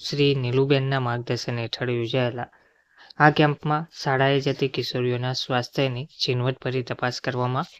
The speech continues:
આવી હતી. એનિમિયા નિવારણ અને પોષણ શિક્ષણ કેમ્પ દરમિયાન કિશોરીઓમાં લોહ તત્વની ઉણપ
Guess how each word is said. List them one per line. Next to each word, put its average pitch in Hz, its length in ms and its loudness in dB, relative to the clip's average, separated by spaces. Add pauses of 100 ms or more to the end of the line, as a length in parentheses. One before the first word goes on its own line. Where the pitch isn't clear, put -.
(240)
આવી 110 320 0
હતી. - 240 -16 (1900)
એનિમિયા 170 640 6 (420)
નિવારણ 147 480 8 (100)
અને 131 200 0
પોષણ 139 440 0
શિક્ષણ 139 440 -2 (280)
કેમ્પ 131 280 0
દરમિયાન 120 340 -2 (640)
કિશોરીઓમાં 156 640 6
લોહ 127 240 2
તત્વની 135 480 -2
ઉણપ 127 300 -2